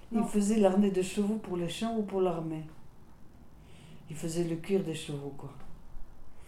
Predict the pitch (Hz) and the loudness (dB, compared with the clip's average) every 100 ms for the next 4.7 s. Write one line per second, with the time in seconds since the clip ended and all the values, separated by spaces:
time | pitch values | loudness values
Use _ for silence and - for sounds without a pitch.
0 | - - - 170 160 170 185 247 247 185 | -14 -12 -2 0 2 0 -2 -4 -2 0
1 | 170 - 160 160 151 147 147 151 185 196 | -2 -2 -2 0 0 0 -2 -2 -2 -4
2 | - - - - 170 156 147 180 - - | -8 -12 -12 -6 -2 -2 0 0 0 4
3 | 247 233 226 226 226 175 - 175 151 156 | 4 4 2 0 0 -2 -2 -2 0 -2
4 | 151 185 165 151 151 160 | -4 -2 -2 0 2 2